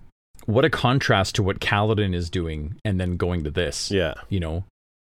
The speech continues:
Speaker 1: "We're dead." "Someone shut him up," Shallan snaps. "Get him, um, gag him if you have to." She pointedly turns around, ignoring the raving prince.
Speaker 2: Mm-hmm.
Speaker 1: Calls him a raving prince.
Speaker 2: Well, he is.
Speaker 1: Um,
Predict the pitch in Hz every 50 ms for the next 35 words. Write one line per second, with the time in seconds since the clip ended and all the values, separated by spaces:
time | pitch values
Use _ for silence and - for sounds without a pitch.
0 | _ _ - - - 95 98 92 76 - 95 87 85 78 - - - - - -
1 | - - - - - - - _ - - - - 170 180 185 156 - - - -
2 | 190 127 160 165 147 139 127 110 - - - 123 104 101 92 87 87 87 - -
3 | 107 92 90 98 - - - - 160 156 151 165 143 131 127 - 120 113 107 101
4 | 101 95 87 76 - _ _ _ _ - 123 101 151 143 151 156 147 131 139 127
5 | 117 104 117 107 98 117 110 110 - - - 92 85 85 - - - - - -
6 | - - - - _ _ - - - - - - 98 - - - 123 131 135 -
7 | 127 117 95 - - - 113 110 104 95 101 92 98 95 92 92 95 87 87 98
8 | 104 117 135 147 143 131 110 98 92 85 95 104 110 117 120 110 120 117 104 -
9 | - - 127 123 101 76 - - - - - - - 98 85 95 90 82 80 78
10 | - 135 151 - - - - 120 104 101 104 107 113 143 143 120 120 110 110 -
11 | - 113 139 - 101 113 107 92 101 101 131 202 233 151 95 - - - - -
12 | - - - _ - - - - _ _ _ _ _ _ _ _ _ - - -
13 | _ _ _ - - - 123 117 110 107 110 -